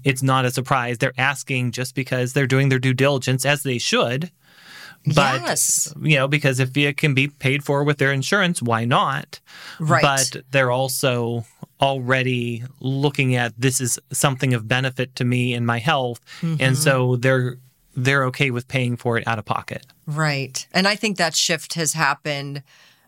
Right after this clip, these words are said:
Speaker 2: more so in the past, like, ten years. Don't you, when you say, like, ten years ago, people might have fought it a little bit or been a little more disgruntled about it, I think the acce-, I've seen the acceptance in
Speaker 1: Yeah.
Speaker 2: alternative medicine,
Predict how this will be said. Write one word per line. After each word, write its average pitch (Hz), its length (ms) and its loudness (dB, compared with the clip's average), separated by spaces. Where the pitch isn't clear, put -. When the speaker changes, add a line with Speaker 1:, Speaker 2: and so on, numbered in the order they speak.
Speaker 2:
more 160 360 2
so 147 320 0
in 147 80 -4
the 139 80 -4
past, 143 280 -2
like, 143 140 -4
ten 139 240 -6
years. 127 260 -8
Don't 175 140 -2
you, 190 140 -4
when 196 180 0
you 220 80 0
say, 214 180 0
like, 180 140 0
ten 170 220 -2
years 170 160 0
ago, 160 240 0
people 160 440 -4
might 165 180 2
have 165 80 -2
fought 156 340 2
it 175 80 -6
a 185 80 -6
little 185 220 -4
bit 175 220 0
or 165 60 -2
been 156 200 -4
a 151 140 -8
little 165 180 0
more 160 180 2
disgruntled 156 640 -2
about 185 300 0
it, 196 160 -2
I 240 60 4
think 370 180 -2
the 415 80 0
acce-, - 300 2
I've 285 160 -4
seen 359 240 -4
the 370 60 -6
acceptance 320 580 -4
in 165 60 4
Speaker 1:
Yeah. 147 120 4
Speaker 2:
alternative 147 340 -2
medicine, 135 440 -4